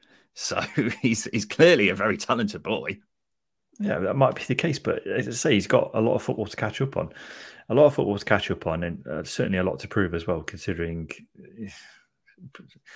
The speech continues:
Speaker 2: well, I wouldn't say, just some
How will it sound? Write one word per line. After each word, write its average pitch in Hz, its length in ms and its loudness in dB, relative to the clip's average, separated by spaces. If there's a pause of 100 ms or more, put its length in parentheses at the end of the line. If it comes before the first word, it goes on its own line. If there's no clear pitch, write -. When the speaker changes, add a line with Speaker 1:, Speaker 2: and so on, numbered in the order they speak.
(280)
Speaker 2:
well, - 280 -6 (260)
I 110 100 0
wouldn't 92 260 0
say, 82 560 -2 (840)
just 147 200 -2
some 127 200 2